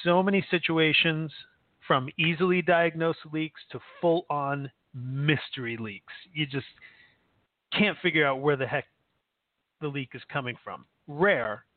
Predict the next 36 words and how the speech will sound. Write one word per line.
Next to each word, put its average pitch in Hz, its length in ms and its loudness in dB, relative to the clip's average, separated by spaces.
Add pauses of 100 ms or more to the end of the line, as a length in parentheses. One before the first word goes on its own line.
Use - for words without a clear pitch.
(120)
but 214 180 0
there, 175 300 2
it 160 200 -8
does 151 180 2 (100)
happen. 143 340 -2 (960)
And 160 180 0
from 175 180 2
those 190 240 4
experiences 190 680 -2 (360)
I've 190 220 0
had, 127 300 -4 (460)
let 156 180 -4
me 165 80 -4
share 160 300 2
this 151 220 -2 (100)
with 147 240 -8
you 151 160 -8
all. 180 240 -6 (760)
I've 143 160 2
told 196 220 4
you 190 120 0
that 151 180 2
leak 160 200 0
issues 151 440 0
can 147 100 -4
be 135 320 -6 (140)
costly 156 520 0 (360)
in 143 100 0
every 170 300 4
sense, 135 240 2 (240)
time 151 400 2 (160)
and 151 180 2
energy 123 460 -2 (160)
and 147 200 4
money, 127 360 0 (440)
because 147 380 2